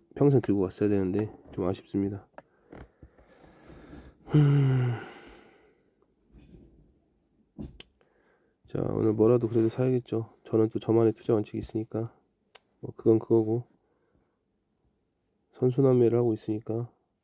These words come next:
마이너스에서 저는 항상 이런 파란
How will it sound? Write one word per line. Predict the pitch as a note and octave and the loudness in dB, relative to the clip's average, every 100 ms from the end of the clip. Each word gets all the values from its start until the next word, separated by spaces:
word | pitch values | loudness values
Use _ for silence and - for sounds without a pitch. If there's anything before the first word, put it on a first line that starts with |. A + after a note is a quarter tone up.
| _ _ _ _ _ _ _ _ _ _ _ _ _ | _ _ _ _ _ _ _ _ _ _ _ _ _
마이너스에서 | - G2+ A#2 A#2 - A2 G#2 | -4 2 2 2 0 0 -2
저는 | G#2 A#2 | -2 0
항상 | A#2+ A#2+ G#2+ - _ _ _ _ _ G#2+ | 2 0 0 -4 _ _ _ _ _ -6
이런 | G#2 | -4
파란 | - C3 C3+ C3 | 0 2 4 2